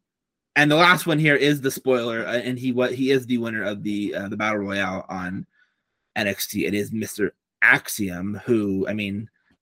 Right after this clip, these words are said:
talk about stiff workers. He's another one who is just one of the, the stiffest workers probably in the whole company. Um,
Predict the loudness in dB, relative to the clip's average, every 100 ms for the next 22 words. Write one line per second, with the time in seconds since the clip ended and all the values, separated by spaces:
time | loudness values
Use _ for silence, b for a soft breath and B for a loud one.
0 | 4 8 10 8 6 4 4 4 2 -2
1 | -2 -2 -2 -4 -2 0 0 -2 -4 -6
2 | -4 -2 0 0 0 -2 2 4 4 2
3 | -2 -4 2 2 2 -2 -2 0 0 -2
4 | -4 _ _ _ _ _ _ 4 6 6
5 | 4 -2 -2 0 2 0 -2 b b _
6 | -2 0 -4 -6 -8